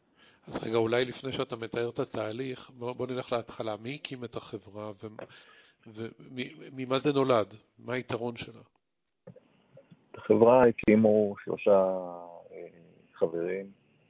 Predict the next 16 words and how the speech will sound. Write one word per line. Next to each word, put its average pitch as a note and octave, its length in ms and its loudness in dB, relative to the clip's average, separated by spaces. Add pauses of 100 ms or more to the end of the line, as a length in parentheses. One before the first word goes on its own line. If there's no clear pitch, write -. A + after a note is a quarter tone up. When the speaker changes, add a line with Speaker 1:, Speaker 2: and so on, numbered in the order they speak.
(400)
Speaker 2:
אחד, F#2+ 240 2 (120)
אה, F2 400 -2
אריאל F2+ 240 2
בורפונג, F#2 680 -4
אה, F2+ 40 -12 (420)
שלפני E2+ 460 -8
כן F2 200 -4
ניהל, F2 420 -2
אה, E2 240 -8
קרן F2+ 320 0 (220)
קלינטק F#2 480 -4
יחד E2 260 -4
עם D#2+ 120 -8
יובל F2 240 -2
רבין. F#2+ 440 0 (840)
אחד, - 180 4